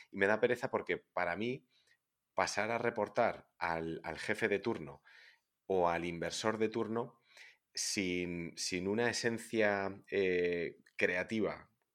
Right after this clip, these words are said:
eh, en la que yo creo, es, es un poco la misma, la misma mentira.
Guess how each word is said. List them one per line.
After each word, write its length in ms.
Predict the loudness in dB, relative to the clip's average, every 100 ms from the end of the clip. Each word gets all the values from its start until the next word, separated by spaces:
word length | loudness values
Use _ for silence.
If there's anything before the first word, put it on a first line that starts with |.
| -4
eh, 240 | -2 -2 -2
en 100 | -4
la 80 |
que 100 | -2
yo 140 | -2 0
creo, 300 | 2 2 0 -12 -8
es, 160 | -6 -4
es 140 | -6 -6
un 80 | -4
poco 220 | 0 0
la 100 | 0
misma, 640 | -4 -6 -8 -8 -10 -14 _
la 120 | -12
misma 220 | -10 -6 -6
mentira. 440 | -8 -8 -8 -8